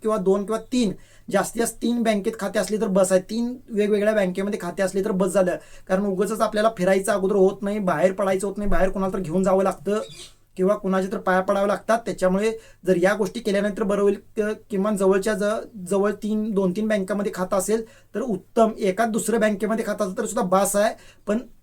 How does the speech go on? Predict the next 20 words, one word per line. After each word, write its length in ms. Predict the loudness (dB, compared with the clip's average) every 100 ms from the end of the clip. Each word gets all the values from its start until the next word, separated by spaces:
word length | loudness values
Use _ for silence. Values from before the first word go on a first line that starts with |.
| _ _ _ _ -20 0
तरी 160 | 2 2
तुम्हाला 220 | 0 0
दुसऱ्या 280 | 0 0 0
काहीतरी 300 | 2 0 0
गरजा 300 | 4 4 4
असतील 280 | 2 0 -6
तर 80 | -4
तुम्ही 220 | -4 -6
तीन 260 | -4 -4 0
बँकेमध्ये 440 | 0 -2 -4 -2
जास्तीत 260 | -2 -2 -6
जास्त 100 | -4
ठेवू 120 | -6
शकता. 260 | -6 -6 -6 -8 -10 -2
उगाचच 360 | 0 2 0
दहा 140 | 0 0
पंधरा 300 | 0 0 0
खाते, 280 | -2 -2
उगाचच 260 | -2 0 -2
ते, 320 | 0 0 0